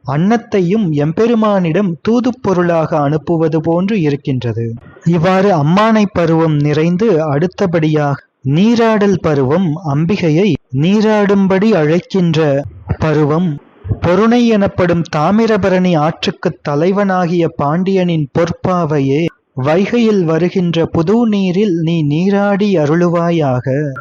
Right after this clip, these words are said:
சொல்லுக்குத் தலைவியாகிய கலைமகளும் திருமகளாகிய லக்ஷ்மியும்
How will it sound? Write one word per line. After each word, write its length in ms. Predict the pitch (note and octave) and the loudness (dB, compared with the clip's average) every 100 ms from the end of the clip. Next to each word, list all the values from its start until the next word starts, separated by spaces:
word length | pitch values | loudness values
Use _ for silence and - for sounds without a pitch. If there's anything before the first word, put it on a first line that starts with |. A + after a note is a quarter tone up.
| - - | -12 -6
சொல்லுக்குத் 800 | - - F#3+ G#3 G#3+ - - - | -4 0 2 2 0 -4 -6 -4
தலைவியாகிய 800 | D#3 E3+ F3+ F#3 F3 E3+ D3+ D#3+ - | 0 0 0 0 0 0 0 -2 -2
கலைமகளும் 760 | D3+ D#3 F3+ F3+ F#3+ F#3+ G#3+ C3+ - - - - - - G3 | -2 0 0 -2 -2 0 0 -2 -6 -18 -18 -12 -12 -6 -2
திருமகளாகிய 880 | G3+ G#3+ F#3+ F#3+ E3+ D#3+ D#3+ D#3+ C#3 | 2 2 0 0 2 0 2 0 0
லக்ஷ்மியும் 600 | C3+ - - G3+ A3 | -2 -4 -2 0 0